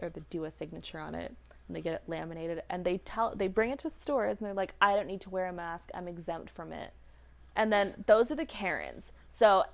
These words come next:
if there's any Karens listening to this, put your damn mask on. You're fine. And if you're not fine and can't wear it,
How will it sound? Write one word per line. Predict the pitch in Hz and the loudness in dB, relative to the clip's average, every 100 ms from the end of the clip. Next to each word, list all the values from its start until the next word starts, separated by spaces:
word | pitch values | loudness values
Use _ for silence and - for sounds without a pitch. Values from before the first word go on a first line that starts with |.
| - | -2
if | 208 - | -2 2
there's | 214 214 | 2 4
any | 220 262 | 2 -4
Karens | - 196 185 180 196 | -6 -6 -2 -2 -2
listening | 165 170 190 202 | -4 -4 -8 -6
to | 208 | -2
this, | 208 240 - - - - - - | 0 -2 -6 -20 -20 -20 -20 -14
put | - 254 311 311 - - 240 | 0 4 4 0 -8 -12 -4
your | 277 | -4
damn | 208 214 196 190 196 - | 2 2 2 0 -2 -4
mask | 190 165 175 - | -2 0 -2 -2
on. | 202 202 214 214 | 0 2 0 -4
You're | 190 185 180 | -2 0 0
fine. | - 160 135 - | 0 -4 -4 -6
And | 208 | -4
if | 208 - | -4 -2
you're | 226 214 | -2 2
not | 185 190 - | 2 2 0
fine | 233 240 | -2 -2
and | 240 | -4
can't | 262 240 - | -4 -4 -2
wear | 233 240 | 0 0
it, | 247 | -4